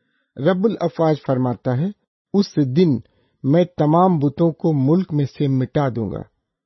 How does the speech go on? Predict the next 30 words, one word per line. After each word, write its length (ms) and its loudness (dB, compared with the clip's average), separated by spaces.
ان 160 0
کا 160 -2
نام 280 0
و 20 0
نشان 460 -2
تک 260 -6
نہیں 380 -4
رہے 280 -4
گا 80 -10
اور 160 2
وہ 140 2
کسی 360 -4
کو 200 -2
یاد 240 0
نہیں 240 -6
کریں 360 -6
گے۔ 60 -12
نبیوں 380 4
اور 480 0
ناپاکی 720 0
کی 240 -2
روح 300 2
کو 200 0
بھی 280 -2
میں 420 2
ملک 380 0
سے 260 -6
دور 300 -4
کروں 400 -6
گا۔" 80 -10